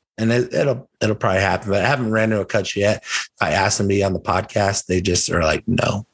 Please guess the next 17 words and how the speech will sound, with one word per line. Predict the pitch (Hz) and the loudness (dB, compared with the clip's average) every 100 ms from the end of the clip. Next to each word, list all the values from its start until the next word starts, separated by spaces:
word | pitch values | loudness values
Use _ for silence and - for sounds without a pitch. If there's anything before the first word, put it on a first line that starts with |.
| - | -6
I'm | 92 | -4
too | 90 - | -2 -2
busy," | 90 95 90 92 92 - - | 0 0 2 2 0 -4 -4
or, | 87 82 82 - _ | 0 2 0 -4 _
"I | - | 0
don't | 90 | 2
wanna | 87 87 | 2 0
do | 82 85 | 0 2
this." | 85 87 | 2 2
Like, | 90 85 - - - | 0 -2 -6 -12 -6
every | 139 127 | -4 0
one | 120 110 | 0 0
of | 107 | -2
them | 101 | -2
has | 98 90 | -2 0
been | 98 92 | 0 0
like, | 87 67 | 0 -4